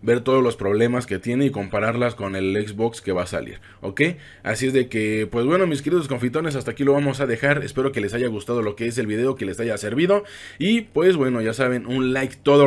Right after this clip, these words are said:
ricolino, ese dedo gordaco bien arriba con todo su cariño, se agradece un montonazo. Y pues bueno, hay que esperar, chicos, a ver qué, a ver qué sale y me gustaría leer sus opiniones. Yo soy el Chavit y nos vemos en un nuevo video o en un próximo directo.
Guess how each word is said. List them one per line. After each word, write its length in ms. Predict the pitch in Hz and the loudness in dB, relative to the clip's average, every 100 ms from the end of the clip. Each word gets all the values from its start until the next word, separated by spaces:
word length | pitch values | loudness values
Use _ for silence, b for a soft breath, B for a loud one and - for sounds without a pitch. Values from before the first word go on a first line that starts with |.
| 123 | 6
ricolino, 560 | 117 113 113 139 151 | 2 0 2 2 0
ese 140 | 143 131 | 2 2
dedo 200 | 127 131 | 4 2
gordaco 540 | 110 113 120 131 139 | 0 -2 -2 -2 0
bien 200 | 127 123 | 2 2
arriba 260 | 117 117 113 | 0 0 -2
con 160 | 101 | -2
todo 180 | 101 113 | -4 -4
su 120 | 110 | -2
cariño, 260 | 101 104 113 | -2 -2 -2
se 120 | 107 | -4
agradece 460 | 92 85 98 104 98 | -2 -2 -2 -4 -4
un 140 | 143 127 | -2 0
montonazo. 680 | 107 90 92 117 123 180 - B B | -2 -4 -4 -4 -4 -4 -6 B B
Y 360 | 120 120 117 | 0 2 2
pues 180 | 107 113 | 0 2
bueno, 240 | 160 196 - - - _ _ _ - - | 4 2 0 -12 -20 _ _ _ -14 -6
hay 160 | 120 | -4
que 100 | 127 | -4
esperar, 280 | 127 123 120 | -4 0 0
chicos, 280 | 123 123 107 | -2 -4 -2
a 80 | 107 | -2
ver 160 | 110 | -2
qué, 260 | 120 113 107 B B B | 0 -2 -4 B B B
a 120 | - | -2
ver 120 | 110 117 | -2 0
qué 120 | 110 | -2
sale 320 | 131 151 170 | 0 0 -2
y 280 | 117 147 135 - | 0 0 0 -8
me 120 | 107 | -8
gustaría 500 | 98 101 110 120 - | -4 -2 0 0 -4
leer 380 | 101 101 101 110 | -4 0 2 0
sus 220 | - 101 123 | -6 -6 -4
opiniones. 500 | - 92 85 69 90 | -4 -6 -8 -14 -12
Yo 100 | 92 | -4
soy 140 | 156 | 0
el 100 | 160 | 0
Chavit 320 | 220 233 247 - | 2 2 0 -2
y 80 | 214 | -2
nos 140 | 196 | 2
vemos 340 | 147 151 156 - B B | 2 0 -4 -10 B B
en 300 | 98 101 117 | -8 -4 -2
un 160 | 131 123 | -2 -2
nuevo 480 | 123 151 165 165 143 | -2 2 4 4 4
video 460 | 117 135 165 175 - | 2 2 2 2 0
o 280 | 170 202 113 | 0 0 -2
en 180 | 113 | -4
un 160 | 127 135 | -4 -2
próximo 500 | 131 131 131 123 120 | -2 -2 -4 -4 -4
directo. 420 | 101 76 - - | -6 -6 -10 -18